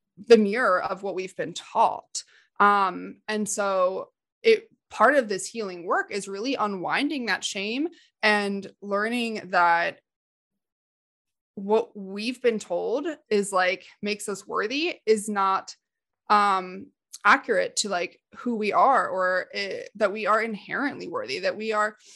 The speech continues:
innately, um, deserving of love and care and attunement. But if we didn't always receive that, we're going to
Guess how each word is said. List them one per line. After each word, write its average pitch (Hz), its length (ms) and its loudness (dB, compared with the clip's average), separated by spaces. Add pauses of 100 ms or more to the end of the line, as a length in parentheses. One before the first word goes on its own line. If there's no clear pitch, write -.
(420)
innately, 196 880 -2 (240)
um, 190 480 2
deserving 202 640 -2
of 180 200 -4
love 175 340 0
and 180 180 -8
care 190 300 -2
and 170 120 -6
attunement. 254 600 -8
But 208 140 -2
if 214 120 0
we 226 120 -10
didn't 277 260 -4
always 202 320 -4
receive 269 380 -6
that, 190 220 2 (360)
we're 214 180 4
going 208 380 -4
to 190 520 -6